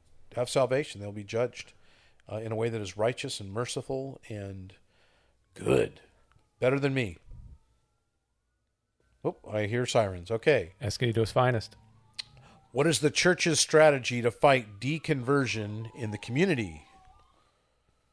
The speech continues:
Speaker 2: Preach the gospel.
Speaker 1: Yep.
Speaker 2: And encourage other people who are Christians to fulfill the Great Commission. Because if we are preaching the gospel and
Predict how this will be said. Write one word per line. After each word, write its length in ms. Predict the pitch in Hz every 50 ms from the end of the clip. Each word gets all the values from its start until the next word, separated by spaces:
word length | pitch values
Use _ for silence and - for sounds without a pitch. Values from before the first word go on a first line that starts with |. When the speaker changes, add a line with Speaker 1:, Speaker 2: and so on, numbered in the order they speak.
| - - - -
Speaker 2:
Preach 300 | - 131 123 117 - -
the 60 | -
gospel. 500 | 95 98 98 113 120 - - 160 165 - _ _ _ _ _ _ _ _ _ _ _ _
Speaker 1:
Yep. 220 | 113 147 - - _ _ _ _ _ _ _ _ _ _ _ _ _ _ _ _ _ _ - _ _
Speaker 2:
And 340 | 117 117 107 107 104 104 101
encourage 640 | 101 98 95 - 120 120 117 110 95 87 - - - _ -
other 360 | 123 117 107 117 113 110 107
people 440 | 101 - - 120 117 - 135 131 123
who 140 | 104 117 104
are 160 | 98 92 92
Christians 560 | - - - 117 - - - 131 135 143 - -
to 220 | - 101 92 87
fulfill 420 | 85 - - 101 - - 117 113 110
the 80 | 110
Great 240 | 98 101 101 110 - -
Commission. 500 | 104 101 104 127 - - 190 233 226 - _ _ _ _ _ _ _ _ - _
Because 380 | 107 90 - 104 101 98 92 92
if 160 | 92 - -
we 100 | 113 113
are 80 | 101
preaching 360 | 90 - - 123 120 - 127 110
the 60 | 107
gospel 480 | 107 107 123 139 - - 233 226 185
and 200 | 87 80 80 82